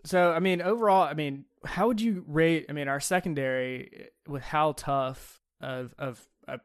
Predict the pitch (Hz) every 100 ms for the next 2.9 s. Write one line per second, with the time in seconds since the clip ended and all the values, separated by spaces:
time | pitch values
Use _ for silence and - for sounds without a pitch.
0 | _ - 139 131 - 139 131 123 120 120
1 | 117 123 120 127 127 127 123 123 123 117
2 | 117 - 123 120 127 120 120 120 117